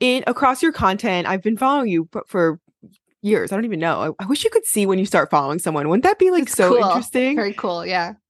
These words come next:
Speaker 1: Um, but there's no function to do that. So across your content, um, I've seen you share over the years about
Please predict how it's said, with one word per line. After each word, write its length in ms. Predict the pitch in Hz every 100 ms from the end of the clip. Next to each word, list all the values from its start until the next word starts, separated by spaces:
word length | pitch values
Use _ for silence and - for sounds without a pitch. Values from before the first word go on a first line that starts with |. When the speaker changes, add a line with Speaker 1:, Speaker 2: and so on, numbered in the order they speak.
| _
Speaker 1:
Um, 560 | 247 269 214 160 185 220 _ _
but 100 | -
there's 180 | 269 269
no 140 | 269
function 360 | 285 254 254 233
to 60 | 208
do 140 | 214
that. 260 | 180 - - - - - _ _
So 460 | - - 247 233 214 - _
across 380 | - - 269 254
your 100 | 269
content, 500 | 254 185 175 208 175 170
um, 200 | 185 175 -
I've 120 | 202
seen 200 | 254 233
you 80 | 240
share 240 | - 180
over 140 | 175 175
the 80 |
years 340 | 170 160 160 165
about 460 | 175 156 156 156